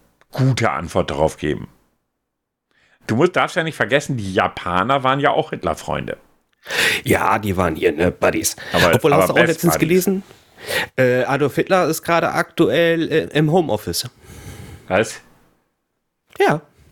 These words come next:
Speaker 2: der wegen Corona, der ist im Homeoffice.
Speaker 1: Ist er denn geimpft?
Speaker 2: Oh, das hatte ich noch nicht gelesen.
Speaker 1: Wo hast
Speaker 2: Aber, äh,
Speaker 1: du,
Speaker 2: ähm,
Speaker 1: liest du so einen Schwachsinn?
Speaker 2: Nee, es gibt in Afrika einen, der heißt Adolf Hitler. Und das, äh,
Speaker 1: <laughs> Alter.
Speaker 2: das ist er Bürgermeister?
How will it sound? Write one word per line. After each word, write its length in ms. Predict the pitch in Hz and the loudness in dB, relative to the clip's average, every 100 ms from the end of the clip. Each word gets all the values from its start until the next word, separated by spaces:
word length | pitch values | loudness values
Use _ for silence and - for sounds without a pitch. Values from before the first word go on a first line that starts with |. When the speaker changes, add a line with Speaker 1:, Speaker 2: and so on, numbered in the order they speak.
| _ _ _ - | _ _ _ -2
Speaker 2:
der 260 | 143 139 131 | 2 2 2
wegen 140 | 156 | 2
Corona, 360 | 185 175 143 104 123 | 2 2 2 0 0
der 140 | 135 | 0
ist 100 | 147 | 2
im 100 | 165 | 2
Homeoffice. 460 | 160 107 92 - - _ _ - - - - - _ _ _ _ _ - | 2 0 -4 -12 -16 _ _ -20 -20 -20 -20 -20 _ _ _ _ _ -2
Speaker 1:
Ist 140 | 117 | 2
er 80 | 143 | 2
denn 160 | 127 110 | 2 0
geimpft? 540 | 120 110 135 - - - _ _ _ _ _ _ _ _ - - - - | 0 0 -4 -8 -12 -20 _ _ _ _ _ _ _ _ -4 -2 0 0
Speaker 2:
Oh, 160 | 165 101 | 2 2
das 180 | 101 165 | 0 0
hatte 100 | 156 | 0
ich 60 | |
noch 100 | 165 165 | 2 0
nicht 180 | 160 | -2
gelesen. 400 | - - 147 - - - - - - - | -4 0 2 0 -10 -16 -12 -12 -12 -2
Speaker 1:
Wo 160 | 120 117 | 2 4
hast 200 | 139 143 | 4 4
Speaker 2:
Aber, 80 | 143 | 4
äh, 40 | |
Speaker 1:
du, 100 | 139 | 4
Speaker 2:
ähm, 140 | 135 131 | 4 2
Speaker 1:
liest 220 | 127 117 | 2 0
du 60 | |
so 180 | 101 110 | 2 2
einen 100 | 107 | 2
Schwachsinn? 720 | 92 - 104 - - 90 76 - _ _ _ _ _ _ - - - | 0 0 0 -2 -4 -4 -4 -12 _ _ _ _ _ _ -20 -20 -8
Speaker 2:
Nee, 180 | - 131 | 0 2
es 140 | 139 - | 2 0
gibt 160 | 160 | 0
in 140 | 143 123 | 2 2
Afrika 500 | 165 - 143 - 117 | 0 2 2 2 2
einen, 200 | 123 123 | 2 0
der 180 | 113 | 0
heißt 200 | 127 - | 0 0
Adolf 300 | 113 127 120 | 0 2 0
Hitler. 380 | - 180 - 113 | -4 -2 2 4
Und 100 | 113 | 4
das, 180 | 117 - | 4 4
äh, 40 | - | 4
Speaker 1:
<laughs> 60 | |
Alter. 220 | 139 117 139 | 4 4 4
Speaker 2:
das 100 | - | 2
ist 140 | 156 | 2
er 100 | 123 - - | 0 -2 0
Bürgermeister? 1040 | 139 139 185 180 196 208 - 214 233 147 | 4 4 4 4 2 2 0 2 4 2